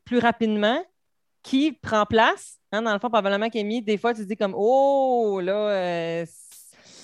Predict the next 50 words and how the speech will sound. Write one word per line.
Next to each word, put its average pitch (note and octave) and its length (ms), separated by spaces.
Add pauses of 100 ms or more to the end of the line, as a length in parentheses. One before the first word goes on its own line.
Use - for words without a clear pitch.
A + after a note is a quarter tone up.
(360)
c'est, G3 100
c'est G#3 80
peut-être A3+ 180
cette A3 160
portion A3 320
de G#3+ 60
moi-là A3 380
qui G#3+ 180
est - 20
là. B3+ 300
Là, A#3+ 180
aujourd'hui, G#3+ 320
c'est A3+ 80
peut-être A3 240
cette G#3 180
portion. » G#3 360
Tu B3 60
sais, A3+ 100
des G3 220
fois, B3 140
on G#3+ 120
est G3+ 80
capable A3+ 260
de G#3+ 80
plus B3 180
se G#3 120
voir G#3 320
aller, G#3 380
d'en G#3 160
prendre G3+ 260
plus A#3 140
rapidement A3 480
conscience G#3 640
pour F#3 180
pouvoir G#3+ 540 (500)
se - 140
donner A3 640
cet B3 240
espace-là G#3+ 540
pour F#3+ 260
vivre, G#3+ 420
qu'est-ce B3+ 220
qui A#3 120
est A3 40
là, B3 220
puis G3+ 160
après F#3+ 320
ça, A3 80
de A3 100
pouvoir G3+ 580